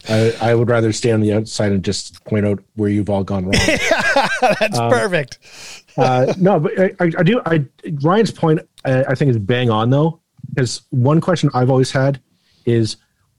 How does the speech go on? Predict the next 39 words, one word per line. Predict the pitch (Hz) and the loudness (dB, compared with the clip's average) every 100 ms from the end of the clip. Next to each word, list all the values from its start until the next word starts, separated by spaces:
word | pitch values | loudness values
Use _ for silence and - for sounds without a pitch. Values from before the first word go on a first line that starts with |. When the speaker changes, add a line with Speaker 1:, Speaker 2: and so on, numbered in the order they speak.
| _ - | _ -6
Speaker 1:
why | 110 143 208 | 0 2 2
don't | 170 - 139 | 0 0 2
we | 151 120 | 2 0
have | 120 101 | -2 -2
dedicated | 113 113 - 123 101 85 - | 0 -2 0 0 0 -4 -4
bike | 107 107 - _ _ _ - | -2 -2 -8 _ _ _ -6
paths | 87 - - _ _ _ - | -4 -6 -10 _ _ _ -2
going | 120 120 | 0 2
from | 127 113 117 - _ - | 0 0 -2 -8 _ -8
neighborhoods? | 107 107 110 123 175 202 - - _ _ - | -2 0 0 2 2 0 -6 -14 _ _ -4
Like, | 123 | 0
if | 151 | 0
you | |
think | 180 233 | 2 2
about | 117 | 2
it, | 120 - _ _ _ - | 0 -4 _ _ _ -10
you | 95 | -2
ride | 123 160 | 2 4
a | |
neighbor, | 165 156 151 | 4 4 2
in | 151 | 0
your | 131 | 2
neighborhood, | 131 131 170 160 | 2 2 2 0
you | |
pick | 107 160 156 | -4 -2 -2
up | 160 | -2
on | 143 | 0
a | 117 | 0
bike | 98 131 135 | 0 -2 -2
path | - 107 107 - | -4 -4 -4 -6
in | 117 113 107 110 - | -2 0 2 0 -2
a | 104 | -8
park | - 135 104 127 - _ _ _ _ _ _ _ - | -4 -2 0 -2 -10 _ _ _ _ _ _ _ -6
and | 101 | 0
ride | 123 | 2
a | 135 | 2
bike | 107 131 131 | 2 -2 -2
path | - 104 107 _ - | -4 -4 -4 _ -6
down | 120 117 120 123 | -2 0 0 -4